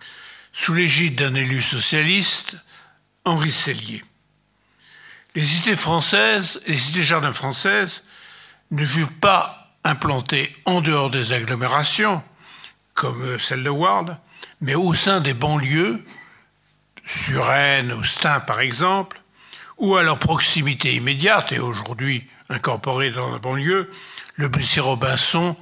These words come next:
la Butte Rouge à Châtenay-Malabry. Cette localisation dans ou aux limites de la banlieue impliquait qu'on ne visât pas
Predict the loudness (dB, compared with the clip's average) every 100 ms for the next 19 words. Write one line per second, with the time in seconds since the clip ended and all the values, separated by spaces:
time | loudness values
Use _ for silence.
0 | -14 -20 -16 -6 -4 -2 -2 0 0 0
1 | 0 0 -2 -2 -2 0 -2 -4 -10 -14
2 | _ _ _ _ _ _ _ _ _ _
3 | -20 -18 -16 -16 -4 0 0 0 0 2
4 | 2 2 0 0 0 -2 -6 -14 -20 -20
5 | -20 -20 -20 -20 _ _ _ _ _ _
6 | _ -10 -2 0 0 -2 -10 _ _ _
7 | -4 0 2 2 2 0 -2 -2 -2 -2
8 | -2 0 0 -2 -10 _ _ _ -4 -2
9 | 0 -2 2 2 2 -2 -2 -2 0 0
10 | 2 2 0 -2 -4 0 2 0 2 2
11 | 2 -2